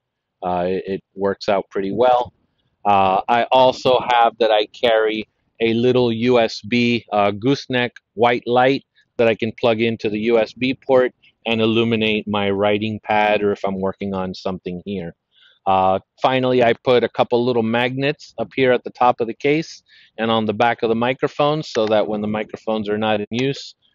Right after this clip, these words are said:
I can just hang 'em there on the magnets. Now, one of the things I mentioned that I liked about this case is the fact that you can swing open the front of the case.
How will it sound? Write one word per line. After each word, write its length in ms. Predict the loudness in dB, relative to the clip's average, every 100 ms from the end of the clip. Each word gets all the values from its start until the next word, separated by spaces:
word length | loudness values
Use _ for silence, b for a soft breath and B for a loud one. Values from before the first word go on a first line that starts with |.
| _ -6
I 60 | -4
can 140 | -4
just 180 | -6 -6
hang 240 | -6 -4 -4
'em 200 | -4 -2
there 340 | -2 -2 -6 _ -8
on 220 | -6 -4
the 60 |
magnets. 680 | -6 -6 -8 -14 -20 -20 -20 _ _ _ _ _ _ _ -20 B B B B _
Now, 240 | 0 2
one 200 | 2 4
of 80 | 4
the 100 | 4
things 260 | 2 0 0
I 100 | 0
mentioned 500 | -2 -4 -4 -4 0
that 100 | 2
I 80 |
liked 320 | 4 2 2 0
about 280 | 0 0
this 160 | -2 -8
case 380 | -4 -2 -2 -4
is 180 | -4 -4
the 100 | -6
fact 360 | -4 0 0 -2
that 120 | -6
you 180 | -6 -10 -8
can 360 | -4 -2 -4
swing 500 | -8 -8 -4 -4 -4 0
open 580 | 2 2 -2 -4 -4 -8 _ _ _ -8
the 120 | -6
front 340 | -2 0 2
of 80 | 0
the 60 | -4
case. 760 | -4 -2 -2 -2 -6 -14 -20